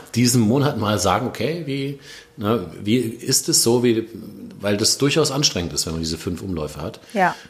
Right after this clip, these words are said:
Speaker 1: Wie ist es so mit dem Schlafen? Aber ich stelle fest, dass, wenn die Umläufe keine Zeitverschiebung haben, dass es dann doch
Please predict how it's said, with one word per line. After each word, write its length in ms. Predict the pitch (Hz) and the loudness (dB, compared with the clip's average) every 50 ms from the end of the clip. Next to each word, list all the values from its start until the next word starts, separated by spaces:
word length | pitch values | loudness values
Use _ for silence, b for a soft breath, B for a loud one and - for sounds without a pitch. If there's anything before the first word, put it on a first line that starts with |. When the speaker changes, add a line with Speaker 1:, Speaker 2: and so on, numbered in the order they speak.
| - _ | -12 _
Speaker 1:
Wie 80 | - 98 | -4 -2
ist 120 | - - - | 0 2 2
es 80 | - | 2
so 80 | - 92 | 2 2
mit 100 | 87 85 | 2 0
dem 80 | 87 82 | 0 0
Schlafen? 320 | - - 82 80 78 92 92 | 0 0 0 0 0 0 0
Aber 80 | 92 | 0
ich 60 | 98 - | 0 0
stelle 220 | - 127 131 135 | 2 0 0 0
fest, 400 | 131 - 135 151 151 - - B B B B B B B B B B _ _ _ _ _ _ _ _ _ _ _ _ _ _ _ - - - | 0 0 0 0 0 0 -4 B B B B B B B B B B _ _ _ _ _ _ _ _ _ _ _ _ _ _ _ -20 -14 -6
dass, 480 | 104 101 101 98 - - - - - 90 | -4 -2 0 2 2 2 2 0 0 0
wenn 140 | 95 98 95 | 0 0 2
die 100 | 92 113 | 2 2
Umläufe 340 | 95 98 101 101 95 - - | 2 0 0 0 0 -2 -2
keine 220 | - 95 92 95 | -2 0 0 2
Zeitverschiebung 600 | 90 - 107 107 107 - 113 - 123 117 117 107 | 2 2 0 0 0 0 0 2 2 2 4 4
haben, 200 | 98 98 104 101 | 2 2 4 4
dass 180 | 95 95 92 - | 4 4 2 2
es 120 | - - | 2 0
dann 200 | - 95 90 92 | 0 0 0 2
doch 380 | 90 90 90 87 - 107 - - | 2 2 0 0 -2 -4 -10 -12